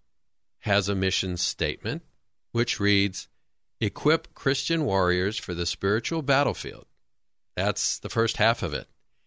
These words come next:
And then the commander's intent, which is why we do it, comes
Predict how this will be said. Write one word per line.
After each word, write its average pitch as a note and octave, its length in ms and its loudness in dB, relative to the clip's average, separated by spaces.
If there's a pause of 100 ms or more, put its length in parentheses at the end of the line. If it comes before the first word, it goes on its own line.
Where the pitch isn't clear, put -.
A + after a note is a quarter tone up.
(440)
And G2 120 2
then G#2+ 180 4
the G#2+ 80 4
commander's B2 560 2
intent, A#2+ 480 0
which G2 180 0
is F#2 160 0
why F#2 380 4
we G#2+ 180 2
do D2+ 200 -4
it, A#2 160 -4 (920)
comes G#2+ 320 0